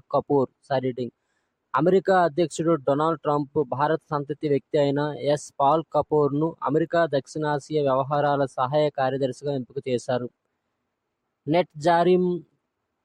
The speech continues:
కారిడార్ నుంచి ఉప-, ఉపసంహరించుకున్న ఇజ్రాయెల్, సారీ రీడింగ్. హామస్తో కుదిరిన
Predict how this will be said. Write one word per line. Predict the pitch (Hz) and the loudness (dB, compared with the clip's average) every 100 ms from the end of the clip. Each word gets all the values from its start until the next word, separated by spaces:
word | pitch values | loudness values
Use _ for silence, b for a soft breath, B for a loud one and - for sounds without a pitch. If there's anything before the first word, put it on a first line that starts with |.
| - | 0
కారిడార్ | 151 170 170 170 165 | 2 2 4 4 2
నుంచి | 160 160 147 175 170 | 0 -2 0 0 0
ఉప-, | 147 143 135 165 - | 0 -2 -2 -2 -2
ఉపసంహరించుకున్న | 143 170 - 156 165 160 147 - 151 143 | -2 -2 0 0 0 -2 -4 -6 -4 -2
ఇజ్రాయెల్, | 151 139 123 139 135 113 - _ - | 0 0 0 2 0 -2 -10 _ -4
సారీ | 131 | -2
రీడింగ్. | 131 127 123 _ _ _ _ _ _ _ _ _ _ - | -2 -2 -6 _ _ _ _ _ _ _ _ _ _ 2
హామస్తో | 156 185 196 - - 190 | 4 6 2 0 0 2
కుదిరిన | - 175 165 165 143 | 2 2 2 2 0